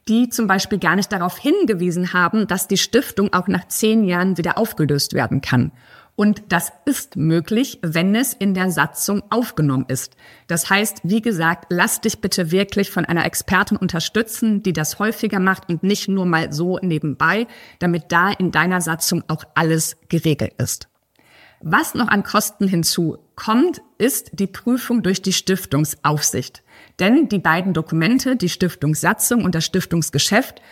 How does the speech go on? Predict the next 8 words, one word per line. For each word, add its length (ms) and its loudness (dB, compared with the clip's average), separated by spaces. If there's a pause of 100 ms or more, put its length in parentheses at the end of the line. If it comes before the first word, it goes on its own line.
(140)
müssen 380 2
zur 160 0
Stiftungsaufsicht 1120 -2
in 140 0
deinem 240 0
Bundesland 600 0
geschickt 400 -2
werden 380 2